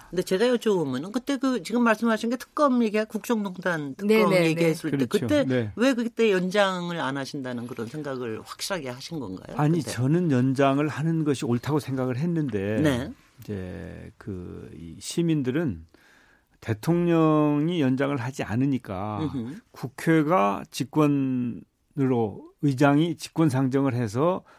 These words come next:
Speaker 3: 법을 고쳐서라도 이걸 연장을 해라.
Speaker 1: 네.
Speaker 3: 실질적으로
Speaker 1: 음흠.
Speaker 3: 이제 해라 하는, 어, 요구였는데
Speaker 1: 네.
Speaker 3: 이제 잘 아시다시피 그 선진화법에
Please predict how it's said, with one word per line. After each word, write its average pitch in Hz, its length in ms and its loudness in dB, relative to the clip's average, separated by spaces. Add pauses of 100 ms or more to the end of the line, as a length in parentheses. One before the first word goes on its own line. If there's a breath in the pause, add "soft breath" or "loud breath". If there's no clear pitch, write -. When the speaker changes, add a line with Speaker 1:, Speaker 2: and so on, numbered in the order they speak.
(340 soft breath)
Speaker 3:
법을 156 380 6
고쳐서라도 156 760 4
이걸 165 200 6
연장을 123 380 4
해라. 107 460 2
Speaker 1:
네. 151 60 2
Speaker 3:
실질적으로 160 840 4
Speaker 1:
음흠. 113 320 -2
Speaker 3:
이제 104 180 -4
해라 113 420 -2
하는, 113 680 -4
어, 92 300 -12 (120)
요구였는데 110 880 -2
Speaker 1:
네. 151 60 -4 (720 loud breath)
Speaker 3:
이제 135 220 0
잘 135 280 -2
아시다시피 139 1120 0
그 120 220 -4
선진화법에 160 760 0